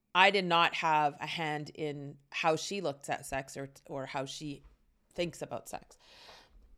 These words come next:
But I do and did in my other three. And so when,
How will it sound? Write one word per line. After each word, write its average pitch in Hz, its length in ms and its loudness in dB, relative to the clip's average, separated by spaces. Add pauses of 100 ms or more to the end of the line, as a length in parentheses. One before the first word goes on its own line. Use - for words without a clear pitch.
(140)
But 185 200 6
I 185 100 8
do 185 460 -2
and 165 160 -2
did 170 320 0
in 160 200 -8
my 151 200 -4
other 175 200 -2
three. - 540 -10
And 160 260 -2
so 170 520 4
when, 190 320 -2